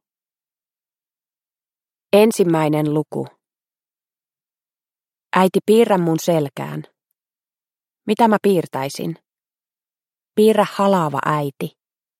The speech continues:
Ja minä piirrän. Pään,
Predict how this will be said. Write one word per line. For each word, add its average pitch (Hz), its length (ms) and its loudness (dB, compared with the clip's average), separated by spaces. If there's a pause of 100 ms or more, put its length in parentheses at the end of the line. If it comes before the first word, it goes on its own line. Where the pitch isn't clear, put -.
(1600)
Ja 175 100 2
minä 175 300 2
piirrän. 147 500 -4 (600)
Pään, 180 460 2